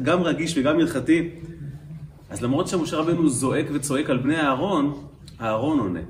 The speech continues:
כי הוא מבין שבעצם עליו הצעקה. "וידבר אהרון אל משה." הוא עונה לו, "למה אתה צועק? הן היום הקריבו את חטאתם ואת עולתם לפני אדוני, ותקרנה אותי כאלה." אתה יודע שאני אונן, הרגע שיקלתי את שני בניי.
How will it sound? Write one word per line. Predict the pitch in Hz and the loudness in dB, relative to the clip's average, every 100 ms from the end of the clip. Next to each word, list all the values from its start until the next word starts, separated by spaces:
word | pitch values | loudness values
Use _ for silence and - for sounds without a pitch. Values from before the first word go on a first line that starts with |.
| - | -10
כי | 107 | -6
הוא | 98 | -4
מבין | 101 131 | -2 -2
שבעצם | 120 98 98 104 98 95 - - | -2 -6 -6 -6 -10 -10 -14 -12
עליו | 98 117 95 | -6 -4 -4
הצעקה. | - 82 73 71 - - - - - - | -8 -10 -10 -14 -16 -18 -20 -18 -18 -6
"וידבר | 107 117 139 165 | 0 4 4 6
אהרון | 143 131 147 | 4 4 6
אל | 135 | 6
משה." | 113 110 104 82 - - - - - - - - - - | 4 0 -6 -8 -12 -16 -16 -16 -16 -14 -16 -14 -14 -12
הוא | - | -8
עונה | 139 185 | -4 0
לו, | 160 98 - - - - 196 - - - - | 0 -2 -8 -18 -20 -18 -16 -16 -16 -20 -10
"למה | 113 | -8
אתה | 147 139 | -8 -10
צועק? | - 117 101 - - - - - | -10 -10 -10 -14 -20 -20 -16 -2
הן | 120 | 0
היום | 113 117 127 170 | 2 4 4 4
הקריבו | 156 - - 156 151 | 2 0 2 2 4
את | 139 | 0
חטאתם | - 127 113 110 98 95 | -2 -4 -4 -2 -2 -2
ואת | 101 101 | -4 -4
עולתם | 110 107 123 127 | -6 -4 2 2
לפני | 110 117 113 | 2 -2 -2
אדוני, | 107 98 92 101 | -2 -2 -2 -6
ותקרנה | 101 - 113 131 | -8 -6 -2 0
אותי | 127 127 | 0 -4
כאלה." | 127 135 151 135 - - 131 - - - - | -4 -2 -2 -2 -4 -8 -8 -8 -12 -14 -12
אתה | 90 | -8
יודע | 127 | -6
שאני | 151 127 113 | -6 -6 -6
אונן, | 120 113 143 92 | -4 -2 -2 -2
הרגע | 80 117 123 | -6 -6 -6
שיקלתי | - 110 113 107 113 | -8 -8 -8 -8 -8
את | |
שני | - 107 | -8 -10
בניי. | 98 107 120 92 | -8 -6 -4 -6